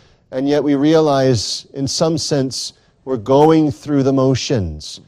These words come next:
We're saying this, and we know it's right. We're saying that, we know it's right. And what Moody Stuart was getting at was, we ought not to leave the throne of grace until our souls have been striving for the Lord's blessing.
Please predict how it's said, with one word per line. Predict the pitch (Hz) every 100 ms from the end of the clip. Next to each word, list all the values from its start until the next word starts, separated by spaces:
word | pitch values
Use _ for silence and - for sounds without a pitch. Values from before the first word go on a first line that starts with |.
| _ _
We're | -
saying | - 156 147 147 135
this, | 156 147 -
and | 117
we | 127
know | 143
it's | 135 -
right. | 139 135
We're | 120
saying | 110 165 156 143
that, | 143 147 135
we |
know | 131 135
it's | 131 - -
right. | 135 131 131 - - _ -
And | 117
what | 131
Moody | 160 160
Stuart | 131 - 156 143
was | 127 -
getting | 160 165 151
at | 127 -
was, | 131 117 110 95 - - _ _
we | 135
ought | 139 151
not | 170 180 127
to | - 156 139 131 _ -
leave | 127 143 175 202 170
the | 170
throne | - 165 156
of | 139
grace | - 131 131 120 - - 135
until | 127 - 143 131
our | 127
souls | - - 160 151 139 120 - _ _ _
have | 139 113
been | 131 120
striving | - - - 139 160 165 135 110 101 98 _ _
for | _ 123
the | 120
Lord's | 120 113 110 -
blessing. | 135 151 151 - 113 82